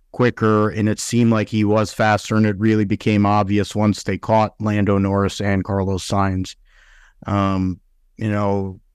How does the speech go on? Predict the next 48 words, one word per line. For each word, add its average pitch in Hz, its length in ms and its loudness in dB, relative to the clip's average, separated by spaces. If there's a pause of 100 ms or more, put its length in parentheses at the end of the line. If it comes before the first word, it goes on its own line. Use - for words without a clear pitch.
(140)
they, 110 220 0
they're 117 160 2
not 120 240 2
gonna 113 140 2
make 107 280 0
that 104 180 0
move. 107 280 0
They're 107 120 0
not 104 200 0
gonna 104 140 -2
tell 104 200 0
him 101 60 0
to 101 80 0
move 98 240 0
over, 104 420 0
but, 95 300 -6 (600)
um, 95 520 -2 (180)
I 104 180 0
guess 110 300 2
George 117 320 2
was 107 120 0
trying 117 320 2
to 113 60 2
do 113 220 4
whatever 110 320 2
he 107 120 2
could 113 280 2
to 101 80 -4
try 104 220 0
to 104 60 0
win 101 180 2
the 98 80 2
race, 107 280 2
but 98 140 -4
it 101 100 -2
didn't 104 260 2
seem 113 240 4
like 107 200 2
it 107 120 0
'cause 104 100 0
he 98 80 0
was 95 160 -4
more 101 160 2
focused 101 460 -4
on 98 120 2
holding 101 400 0
Lewis 110 340 0
off. 98 300 -2